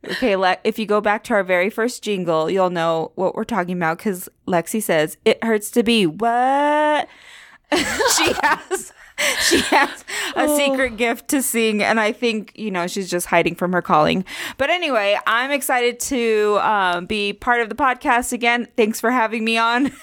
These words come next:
Speaker 1: <laughs>
Speaker 2: You're so welcome. I'm, I'm so happy to have you here. And tell us, you just got back from Miami with a little special something on your chest.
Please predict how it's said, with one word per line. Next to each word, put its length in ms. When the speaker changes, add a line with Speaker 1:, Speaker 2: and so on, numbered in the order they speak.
Speaker 1:
<laughs> 240
Speaker 2:
You're 220
so 340
welcome. 640
I'm, 260
I'm 140
so 180
happy 320
to 100
have 220
you 140
here. 440
And 360
tell 240
us, 300
you 100
just 160
got 220
back 260
from 160
Miami 500
with 280
a 40
little 200
special 720
something 380
on 120
your 120
chest. 580